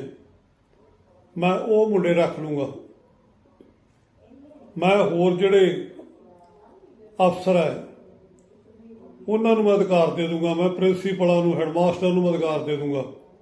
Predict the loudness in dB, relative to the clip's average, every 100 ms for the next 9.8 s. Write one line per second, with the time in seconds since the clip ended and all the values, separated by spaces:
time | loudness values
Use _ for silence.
0 | _ _ _ _ _ _ _ _ _ _
1 | _ _ _ _ _ _ -12 -8 -6 -4
2 | -4 -2 -4 -4 -6 -6 -6 -4 -6 -4
3 | -6 -8 -14 -20 -20 -20 -20 -20 -20 _
4 | _ -20 -20 _ _ -10 -2 -2 -2 -4
5 | 0 2 2 2 0 -2 -6 -8 -8 -10
6 | -14 -20 _ _ _ _ _ _ -20 -20
7 | _ _ _ _ _ _ _ _ _ _
8 | _ _ _ _ _ -4 -2 -2 -4 -2
9 | 0 0 0 0 0 0 -2